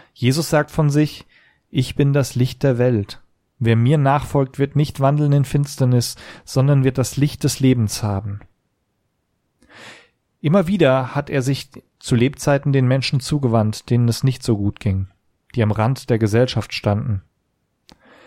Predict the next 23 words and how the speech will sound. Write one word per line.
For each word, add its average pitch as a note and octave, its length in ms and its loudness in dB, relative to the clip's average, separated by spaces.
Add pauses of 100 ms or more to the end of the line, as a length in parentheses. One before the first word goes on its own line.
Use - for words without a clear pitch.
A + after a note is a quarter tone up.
(180)
Jesus C3 440 -2
weiß B2+ 320 0
um A2+ 120 2
die G#2+ 80 2
Schwierigkeiten B2 760 0
des A2+ 160 -4
Lebens, A2 540 0 (420)
um B2 140 2
die A2+ 100 2
dunklen C3+ 380 0
Stunden, C#3+ 500 0 (400)
und C#3+ 240 0 (240)
er B2 140 2
sagt, A#2+ 360 -2
dass B2+ 200 -2
diese C#3+ 280 2
Dunkelheit C3 600 0
niemals C3 640 4
das - 220 -4
letzte A2+ 420 0
Wort A2 240 2
haben F#2 340 -2
wird. F#2 320 -6